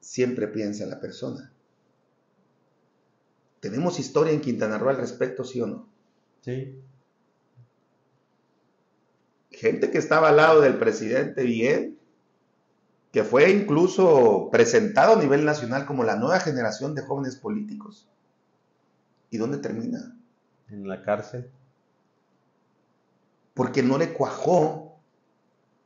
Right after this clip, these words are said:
Speaker 2: Algunos en la cárcel.
Speaker 1: la, la, la ecuación, la aritmética.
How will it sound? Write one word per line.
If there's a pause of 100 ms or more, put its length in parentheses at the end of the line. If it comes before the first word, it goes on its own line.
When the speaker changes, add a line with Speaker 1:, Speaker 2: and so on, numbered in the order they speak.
(200)
Speaker 2:
Algunos
en
la
cárcel.
Speaker 1:
la,
la,
la
ecuación, (760)
la
aritmética.